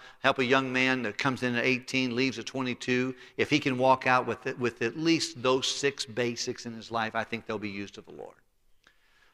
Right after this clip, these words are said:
But why do we have a local church? What's our purpose here? What's the purpose for Open the Door? Why do we have a,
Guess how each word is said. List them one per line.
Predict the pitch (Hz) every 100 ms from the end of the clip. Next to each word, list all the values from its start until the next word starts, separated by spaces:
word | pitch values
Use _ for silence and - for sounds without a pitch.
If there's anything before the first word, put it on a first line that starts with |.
| -
But | 170
why | 170 233
do | 302
we | 247
have | 208 196
a | 165
local | 165 190 147
church? | - 170 127 -
What's | 202 - 208
our | 156
purpose | - 175 - 120 -
here? | 131 107
What's | 104 180
the | 185
purpose | 196 214 170
for | 147 165
Open | 175 156
the | 127
Door? | 131 123
Why | 107 165
do | 208
we |
have | 180 175
a, | 131